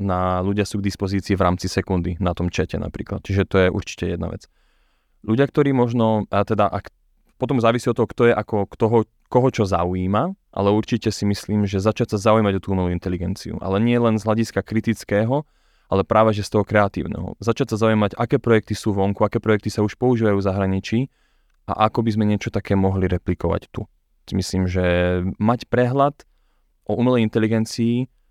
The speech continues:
bude asi tak podstatné, ako mať prehľad o bežnom používaní počítaču, čo bolo tridsať štyridsať rokov dozadu, tak viac menej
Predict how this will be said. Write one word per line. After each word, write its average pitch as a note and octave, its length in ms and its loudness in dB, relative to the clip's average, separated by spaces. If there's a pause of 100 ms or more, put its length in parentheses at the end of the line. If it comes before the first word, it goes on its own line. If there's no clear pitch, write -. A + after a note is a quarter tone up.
(480)
bude G2+ 300 4
asi G2 260 -4
tak A2+ 220 2
podstatné, A2 800 0
ako - 240 -4
mať G2+ 240 0
prehľad G2+ 420 0
o F#2+ 220 0
bežnom G#2+ 320 2
používaní G#2 400 2
počítaču, G2+ 640 -2
čo - 80 -4
bolo G2 240 0
tridsať G2+ 320 -4
štyridsať G#2+ 320 0
rokov G2+ 180 -2
dozadu, G#2+ 540 0
tak G2 160 -4
viac G2 180 2
menej G2 540 0